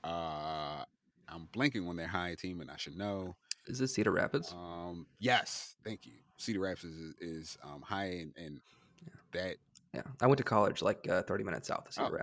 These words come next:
Speaker 1: there you
Speaker 2: Rapids.
Speaker 1: go.
Speaker 2: So, like, there, there's my, like, random piece of knowledge that I can
Speaker 1: Yeah,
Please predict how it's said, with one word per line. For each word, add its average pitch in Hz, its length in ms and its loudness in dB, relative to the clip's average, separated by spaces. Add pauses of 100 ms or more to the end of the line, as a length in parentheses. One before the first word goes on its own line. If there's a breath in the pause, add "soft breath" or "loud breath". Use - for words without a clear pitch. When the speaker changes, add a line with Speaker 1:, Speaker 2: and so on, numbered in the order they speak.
Speaker 1:
there 151 120 0
you 131 60 0
Speaker 2:
Rapids. - 100 -2
Speaker 1:
go. - 0 -
Speaker 2:
So, - 200 4
like, - 300 0
there, 113 200 10
there's 135 240 12
my, 117 120 8
like, 110 180 4
random 101 380 0
piece - 240 -4
of 120 60 -10
knowledge 95 340 -2
that 120 80 -4
I - 60 -2
can 131 220 -6 (100)
Speaker 1:
Yeah, - 240 4